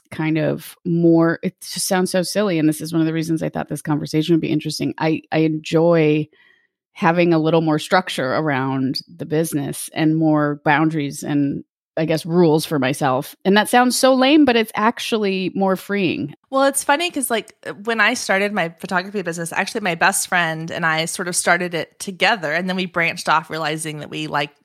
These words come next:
Speaker 2: different things. And at the time, she really loved newborn sessions. That's all she did. She shot
Speaker 1: Mm-hmm.
Speaker 2: newborns and some maternity, but it was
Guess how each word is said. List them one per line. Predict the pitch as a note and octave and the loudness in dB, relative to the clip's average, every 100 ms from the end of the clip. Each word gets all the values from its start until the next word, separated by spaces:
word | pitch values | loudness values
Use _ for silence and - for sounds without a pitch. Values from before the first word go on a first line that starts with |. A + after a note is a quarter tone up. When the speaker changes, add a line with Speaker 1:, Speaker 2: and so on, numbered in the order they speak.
| E3+ | -8
Speaker 2:
different | F3+ E3 - | -8 -6 -8
things. | F#3 A3 D#3+ E3+ - - - - - _ | -2 -2 -2 -10 -14 -20 -20 -20 -20 _
And | A3+ | -2
at | A3 | -2
the | A3 | -4
time, | - A3 C#4 A#3+ | 0 2 2 0
she | - - A#3 | -2 -4 -4
really | A#3 F3 G3 A3 G#3+ G#3+ | -6 -6 -2 0 0 -4
loved | F3+ E3+ D#3 D3+ D#3 - - | -2 -2 0 0 -4 -8 -10
newborn | F3+ F3+ E3 D3+ D3+ | -4 -2 -2 -4 -4
sessions. | - - - - F3 | -6 -8 -12 -16 -4
That's | E3 - | -4 -2
all | - F#3 | 2 2
she | F#3 A3+ | 2 -4
did. | G3 D#3+ D#3+ D#3 - _ _ | -4 0 0 -2 -10 _ _
She | - F3+ | 0 2
shot | E3 E3+ | 4 2
Speaker 1:
Mm-hmm. | E3+ | 2
Speaker 2:
newborns | A3 A#3 A#3 A3+ A3 G3+ - | -2 2 2 2 -2 -6 -2
and | F#3 F3 E3+ E3 - | -2 -2 -4 -10 -6
some | - G3 G3+ | 0 2 2
maternity, | G3+ G3 F#3+ F3+ E3+ F3 | -2 -4 -4 -4 -4 -4
but | E3+ | -4
it | |
was | D#3+ | -6